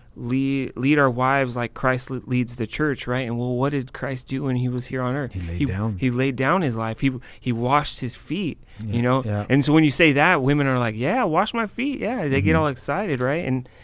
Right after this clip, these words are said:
Speaker 1: and it's true, though. It, it, it goes both ways. What do ma-, what does every man want in the relationship? Respect.
Speaker 3: Mm-hmm.
Speaker 2: Mm-hmm.
Speaker 1: But how do you get respect?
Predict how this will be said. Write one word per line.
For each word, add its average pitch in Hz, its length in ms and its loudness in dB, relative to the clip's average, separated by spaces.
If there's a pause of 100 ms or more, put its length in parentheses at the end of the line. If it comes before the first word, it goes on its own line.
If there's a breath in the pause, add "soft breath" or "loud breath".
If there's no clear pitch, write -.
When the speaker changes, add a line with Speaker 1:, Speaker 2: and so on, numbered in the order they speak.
(140 loud breath)
Speaker 1:
and 127 100 -2
it's - 180 -4
true, 180 300 -4
though. 139 200 0
It, 120 300 -2 (280 soft breath)
it, 139 200 0
it 143 100 -2
goes 147 260 0
both 143 280 -2
ways. 147 240 0
What 135 160 2
do 175 60 6
ma-, 160 220 2
what 151 160 2
does 127 360 0
every 151 280 6
man 131 320 2
want 110 320 -4
in 113 140 -4
the 110 100 -2
relationship? 113 640 -6 (440 soft breath)
Respect. - 480 -8
Speaker 3:
Mm-hmm. 92 200 -2
Speaker 2:
Mm-hmm. 92 140 -6 (200)
Speaker 1:
But 113 80 -4
how 131 160 0
do 139 60 2
you 127 100 0
get 123 180 -2
respect? 120 520 -8